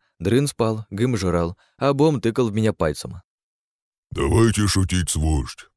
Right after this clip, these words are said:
Speaker 1: предлагал он.
Speaker 2: "Брить головы, лысый гладкий, удивиться". "Не стоит, Бом",
Speaker 1: ответил Горец, размахивая тяжеленным молотом.
Speaker 2: "В рот в шишка сунуть? Нет, Бом. На лицо рисовать?"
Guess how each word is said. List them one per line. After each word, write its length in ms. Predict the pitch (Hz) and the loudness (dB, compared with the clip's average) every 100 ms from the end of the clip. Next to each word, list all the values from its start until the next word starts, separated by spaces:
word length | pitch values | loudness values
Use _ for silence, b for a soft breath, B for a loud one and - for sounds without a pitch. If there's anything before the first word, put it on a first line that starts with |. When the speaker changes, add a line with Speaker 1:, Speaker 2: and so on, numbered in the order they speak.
| _ _ - | _ _ -10
Speaker 1:
предлагал 480 | 90 85 92 90 85 | -4 -2 0 0 -2
он. 180 | 78 - _ _ _ _ _ _ _ - | -4 -8 _ _ _ _ _ _ _ -6
Speaker 2:
"Брить 380 | 87 92 104 82 | 0 2 2 0
головы, 600 | 87 104 98 82 69 60 - | 2 4 4 2 0 -4 -4
лысый 440 | 85 110 90 95 | 0 2 2 0
гладкий, 580 | 92 87 80 73 73 67 - | 0 0 0 -2 -4 -6 -2
удивиться". 840 | 87 113 113 87 73 - 57 - _ _ _ _ _ - | 0 2 2 0 -2 -6 -8 -12 _ _ _ _ _ -4
"Не 160 | 76 - | 0 0
стоит, 420 | - 113 98 65 | 4 4 4 2
Бом", 340 | 69 69 62 - _ _ _ | -2 -2 -4 -16 _ _ _
Speaker 1:
ответил 440 | - 87 90 95 95 | -8 -4 -2 -2 0
Горец, 400 | 104 90 85 - - | 0 0 -2 -8 -4
размахивая 560 | 107 110 98 95 98 | -2 0 0 0 0
тяжеленным 520 | 87 92 95 87 87 90 | 0 -2 0 0 0 0
молотом. 460 | 85 78 - - - _ _ _ _ _ _ _ _ - | -2 -4 -8 -16 -20 _ _ _ _ _ _ _ _ -6
Speaker 2:
"В 120 | 73 | 0
рот 320 | 92 110 120 | 2 2 2
в 60 | 80 | 0
шишка 420 | 90 113 - 110 | 2 2 2 0
сунуть? 500 | 101 101 101 82 - _ _ _ _ - | 2 2 0 -2 -6 _ _ _ _ -6
Нет, 400 | 69 104 107 90 | 0 2 2 0
Бом. 460 | 78 85 71 58 _ _ _ _ _ _ _ - | 0 0 0 -4 _ _ _ _ _ _ _ -2
На 60 | 110 | 2
лицо 420 | 107 101 113 131 | 2 4 4 4
рисовать?" 720 | 120 107 104 104 76 - - | 4 4 4 4 0 -4 -12